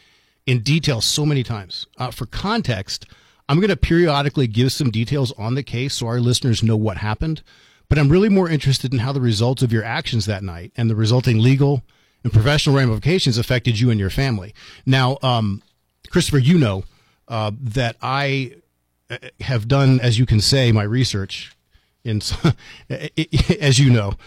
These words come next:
um, and I'm about as intimately familiar with every detail of this case as a person could be.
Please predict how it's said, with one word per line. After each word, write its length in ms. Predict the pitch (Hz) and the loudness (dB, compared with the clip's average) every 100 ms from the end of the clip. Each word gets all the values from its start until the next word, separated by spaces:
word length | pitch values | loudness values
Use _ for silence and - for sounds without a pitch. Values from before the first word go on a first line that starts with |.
| - _ - | -20 _ -2
um, 260 | 123 123 143 | 2 2 4
and 120 | 127 | 4
I'm 120 | 131 | 4
about 420 | 127 117 135 139 | 2 2 0 2
as 180 | 123 113 | 2 4
intimately 480 | 120 113 131 117 113 | 4 4 2 2 2
familiar 400 | 113 110 117 120 | 4 4 4 4
with 140 | 107 | 2
every 200 | 117 110 | 2 0
detail 400 | 98 113 110 104 | 2 2 2 0
of 60 | 98 | 0
this 140 | 104 | -2
case 260 | - 107 101 | 0 -2 -2
as 120 | 98 | -4
a 40 | 92 | -2
person 360 | 113 107 110 | -2 0 -2
could 180 | - 87 | -4 -4
be. 240 | 104 85 | -6 -6